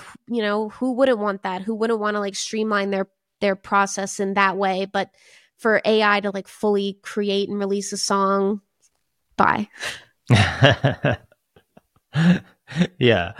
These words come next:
Speaker 2: that's, that's not gonna, I, I don't see it either. I mean, I, I, again, like, yeah, if you can, if you can streamline little, like, tasks that are just tedious and, and time consuming,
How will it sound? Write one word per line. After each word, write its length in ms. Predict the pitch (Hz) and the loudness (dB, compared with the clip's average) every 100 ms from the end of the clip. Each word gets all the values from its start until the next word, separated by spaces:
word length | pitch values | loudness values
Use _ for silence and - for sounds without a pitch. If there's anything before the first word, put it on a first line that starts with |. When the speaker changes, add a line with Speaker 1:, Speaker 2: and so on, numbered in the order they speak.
| 131 - | -8 0
Speaker 2:
that's, 260 | 135 - - - - | 0 0 -12 -18 -2
that's 260 | 151 147 | 0 0
not 200 | 123 120 | 0 0
gonna, 120 | 123 - | -2 -2
I, 180 | 131 - | -2 0
I 140 | 143 | 0
don't 180 | 151 131 | 0 -2
see 220 | - 120 | -4 -4
it 60 | 107 | -4
either. 320 | 107 107 107 | -6 -6 -6
I 80 | 113 | -4
mean, 140 | 135 | -4
I, 240 | 117 87 123 | -4 -4 -4
I, 20 | |
again, 440 | 139 117 139 98 | -4 0 0 0
like, 220 | 92 95 | -4 -4
yeah, 140 | 131 101 | -2 -2
if 100 | 87 | -2
you 100 | 104 | -6
can, 140 | 117 | -6
if 160 | - 110 | -8 -6
you 80 | 120 | -6
can 140 | 101 | -6
streamline 480 | - 120 113 98 92 | -4 -2 0 0 0
little, 200 | 104 104 | -2 0
like, 280 | 98 92 _ _ _ _ | -2 -4 _ _ _ _
tasks 380 | - 120 104 - | -2 2 2 0
that 140 | 107 | 0
are 240 | 95 85 - | 0 -4 -4
just 320 | 127 98 - | -4 -2 -4
tedious 600 | - 135 113 104 98 92 | -4 -2 0 0 -2 -4
and, 100 | 92 | -8
and 180 | 90 95 | -6 -8
time 300 | - 113 131 | -4 0 0
consuming, 640 | 117 98 - 107 95 90 | 0 -4 0 0 0 -2